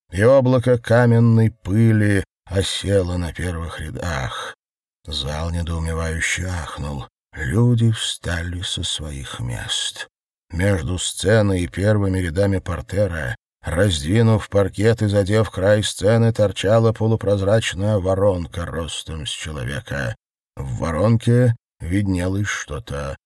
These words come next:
розоватое. Пятой прекратил петь. В зале вспыхнул свет.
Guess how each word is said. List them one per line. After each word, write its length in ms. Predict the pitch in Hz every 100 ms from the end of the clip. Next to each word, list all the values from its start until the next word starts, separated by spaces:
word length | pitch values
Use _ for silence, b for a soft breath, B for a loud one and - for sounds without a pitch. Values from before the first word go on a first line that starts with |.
| _
розоватое. 1120 | - 69 85 82 80 67 - - - 120 - - _ _ _ _
Пятой 500 | 90 80 - 113 117
прекратил 840 | 117 104 104 92 101 - 98 82
петь. 600 | - - 65 - - - - - _ _ _
В 120 | 82
зале 320 | 80 95 98
вспыхнул 600 | 92 - - 90 76 76
свет. 560 | 67 - 78 107 - -